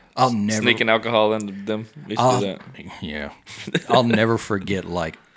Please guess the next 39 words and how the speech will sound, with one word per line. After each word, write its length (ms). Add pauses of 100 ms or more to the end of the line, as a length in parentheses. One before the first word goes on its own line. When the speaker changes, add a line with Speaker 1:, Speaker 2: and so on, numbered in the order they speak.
(180)
Speaker 1:
we 140
were 120
at 240
my 140
house 420
one 140
afternoon 480
after 220
school 280
on 100
a 40
Friday, 640 (340)
and 120
we 40
were 80
swimming 380
and 100
all, 320
and 400 (260)
I 80
was, 100
like, 160
fifteen, 760 (540)
and 140
they 80
were 140
having 300
a 60
dance 380
at 140
Saint 300
Joe's 540 (120)
in, 360
uh, 300
I 640
think 140
it's 160 (1120)
Golden 320
Meadow, 300